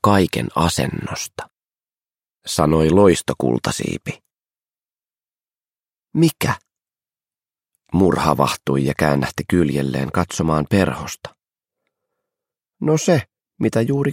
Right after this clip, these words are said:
kysyit, että onko ilta tullut, alkaako yö vai onko jo päivä?", loistokultasiipi jatkoi. Perhosen siivet lepattivat Murin kuonon edessä, kun se selitti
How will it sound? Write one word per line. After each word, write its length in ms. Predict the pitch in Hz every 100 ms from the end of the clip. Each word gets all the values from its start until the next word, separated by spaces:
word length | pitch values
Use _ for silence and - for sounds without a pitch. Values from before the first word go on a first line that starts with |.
| -
kysyit, 420 | 190 - 53 - - _ -
että 200 | - -
onko 300 | 78 76 -
ilta 300 | 107 117 101 71
tullut, 380 | 85 90 - - - _ _
alkaako 520 | 85 85 - 67 - -
yö 300 | 107 92 67 _ _ _
vai 100 | - -
onko 240 | 123 123 113
jo 140 | 117 -
päivä?", 480 | 120 73 - - _ _ _ _ _ _ _ -
loistokultasiipi 1000 | 58 62 - - - 55 - - 52 -
jatkoi. 560 | 57 - - - - 110 _ _ _ _ _ _ _ _ _ _ _ _ _ _ _ _ _ _ _ _ _ _ _ _ _
Perhosen 600 | 123 135 104 98 95 90
siivet 460 | - 110 101 85 -
lepattivat 600 | 101 - 87 - 87 82 101
Murin 360 | 110 98 82 -
kuonon 400 | 98 87 73 67
edessä, 520 | 78 71 - - - - _ _ -
kun 200 | 87 85
se 80 |
selitti 460 | 82 104 90 -